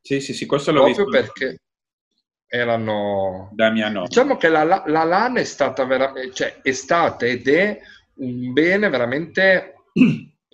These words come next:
Speaker 2: trasversale, ci facevano tutto.
Speaker 1: E poi perché la lana anche è, come si dice,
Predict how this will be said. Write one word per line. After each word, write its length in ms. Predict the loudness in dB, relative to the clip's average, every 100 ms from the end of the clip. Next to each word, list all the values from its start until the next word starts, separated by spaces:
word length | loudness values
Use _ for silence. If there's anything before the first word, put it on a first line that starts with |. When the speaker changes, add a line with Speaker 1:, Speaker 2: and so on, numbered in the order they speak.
| _
Speaker 2:
trasversale, 1040 | 0 2 2 -2 -2 -2 -2 -2 -4 -6 -6
ci 140 | -8
facevano 540 | -4 -4 0 -2 -2 -6
tutto. 420 | -10 -12 _ 0
Speaker 1:
E 160 | 2
poi 240 | 2 -2 2
perché 340 | 2 0 -4
la 140 | -2 0
lana 580 | 2 2 0 -2 -6 -4
anche 720 | -4 -4 -6 -8 -8 -8 -10
è, 600 | -4 -2 -2 -2 -2 -2 -6 -10 -14 _ _ _ _ _ _ _ _
come 240 | -6 -4
si 220 | -2 -6 -4
dice, 720 | -4 -6 -8 -4 -4 -6